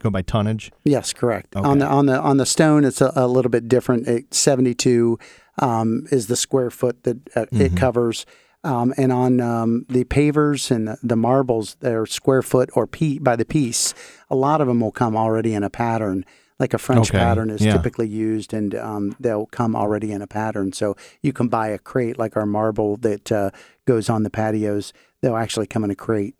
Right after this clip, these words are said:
Speaker 2: So there's actually, uh, you know, uh, enough to do four hundred square feet in a crate. So you can buy 'em and then adapt it the way you see fit.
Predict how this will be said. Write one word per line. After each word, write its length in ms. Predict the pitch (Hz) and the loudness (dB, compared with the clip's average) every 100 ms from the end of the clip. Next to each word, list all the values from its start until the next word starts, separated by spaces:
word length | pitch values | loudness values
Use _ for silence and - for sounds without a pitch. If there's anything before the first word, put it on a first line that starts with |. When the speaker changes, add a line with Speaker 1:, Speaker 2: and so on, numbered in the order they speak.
| _ | _
Speaker 2:
So 440 | - 101 98 95 - | -8 -4 -2 -4 -4
there's 180 | 98 104 | -4 -4
actually, 580 | 101 - 98 101 98 | -6 -8 -8 -8 -8
uh, 160 | 95 92 - _ _ - | -10 -14 -20 _ _ -4
you 80 | |
know, 280 | 113 98 104 - | -4 -4 -6 -6
uh, 180 | 110 - | -6 -6
enough 480 | 123 113 110 - - - | -4 -2 -2 -6 -18 -10
to 100 | 117 | -8
do 420 | 107 104 101 95 _ _ | -4 -4 -4 -8 _ _
four 140 | - 117 | -2 -2
hundred 300 | 110 104 95 | -2 -4 -4
square 280 | - 107 95 | -4 -4 -4
feet 300 | 110 101 - _ | -6 -8 -10 _
in 140 | 110 | -4
a 40 | 98 | -4
crate. 400 | - 107 95 - _ _ | -4 -4 -4 -8 _ _
So 140 | - | -4
you 80 | 120 | -4
can 200 | - 104 | -2 -4
buy 240 | 98 95 | -2 -2
'em 140 | 98 98 | -4 -6
and 120 | 95 | -10
then 120 | 95 | -12
adapt 360 | 95 98 95 - | -12 -14 -14 -14
it 80 | 98 | -14
the 80 | 95 | -14
way 120 | 92 | -14
you 80 | 92 | -14
see 160 | - | -18
fit. 260 | 92 92 98 | -14 -12 -12